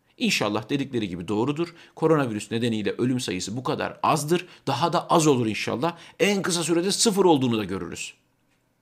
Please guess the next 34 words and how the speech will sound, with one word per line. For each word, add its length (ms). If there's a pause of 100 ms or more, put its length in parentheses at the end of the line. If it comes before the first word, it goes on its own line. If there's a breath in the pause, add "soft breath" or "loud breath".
(1000)
Bu 320
benim 220
temennim. 540 (460 soft breath)
Ama 480 (260 soft breath)
Türkiye 400
ile 160
Almanya'yı 600
bile 220
kıyaslayınca 640
bazen 300
böyle 140
YouTube'da 400
videolar 360
yapıyorlar 480
ya 120
işte. 200
Türkiye'de 540
kaç 260
lira, 280
Almanya'da 420
kaç 240
euro? 240
vi-, 180 (460 loud breath)
Ay, 200
asıl 340
buraya 180
odaklanalım, 460
buyurun 260
bakalım. 320 (460)
Bu 100
kı-, 220
bunu 160
kıyaslayalım. 580 (760 soft breath)
Türkiye'nin 640